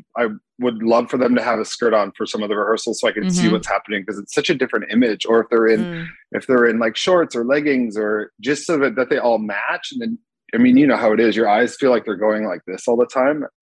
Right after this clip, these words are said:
Speaker 1: So having them match their costume, 'cause then you'll get their true lines of what's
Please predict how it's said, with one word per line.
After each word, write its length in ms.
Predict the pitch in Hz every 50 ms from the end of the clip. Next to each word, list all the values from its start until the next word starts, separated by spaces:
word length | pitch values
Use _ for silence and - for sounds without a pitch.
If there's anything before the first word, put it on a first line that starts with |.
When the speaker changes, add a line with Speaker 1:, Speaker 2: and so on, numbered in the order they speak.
| _ _ -
Speaker 1:
So 120 | - 151
having 340 | 151 143 160 185 196 214 208
them 160 | 202 175 143
match 360 | 123 123 117 123 127 - - -
their 140 | 113 98 -
costume, 840 | - - 95 92 - - - - - 196 208 226 240 240 240 214 - - -
'cause 220 | 139 117 110 113
then 160 | 113 127 131
you'll 140 | 143 147 123
get 180 | 98 123 117 -
their 140 | 113 101
true 260 | 95 - - - 120 107
lines 500 | 101 87 95 101 117 139 156 165 151 143
of 160 | 123 104 95 101
what's 260 | 117 110 - -